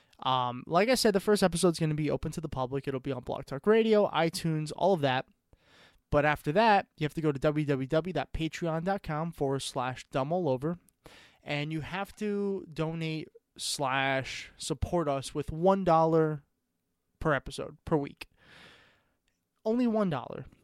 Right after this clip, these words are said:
That's four dollars a month. Think of it this way. How many, ha-, like, how much money do you spend on candy bars alone?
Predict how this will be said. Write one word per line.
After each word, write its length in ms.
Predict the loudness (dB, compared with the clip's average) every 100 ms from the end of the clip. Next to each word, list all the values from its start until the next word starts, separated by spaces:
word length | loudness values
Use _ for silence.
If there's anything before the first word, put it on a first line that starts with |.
| _ _ _ _ -6
That's 160 | -6 0
four 200 | 2 4
dollars 320 | 4 2 -2
a 60 |
month. 320 | -6 -8 -14 -20 _ -2
Think 160 | 0 0
of 80 |
it 100 | -2
this 220 | -2 -2 -4
way. 200 | -6 -10 _ _ _ _ _
How 260 | -4 0 0
many, 640 | 0 -2 -2 -4 -6 -8 -14 -16 -10
ha-, 360 | -6 -6 -6 -8
like, 160 | -6 -6
how 180 | -4 -6
much 240 | -6 -6
money 300 | -4 -2 -2
do 120 | -2
you 120 | -2 -2
spend 400 | -2 -2 -2 -4
on 260 | -6 -6
candy 380 | -8 -8 -6 -6
bars 320 | -4 -4 -4
alone? 320 | -6 -6 -8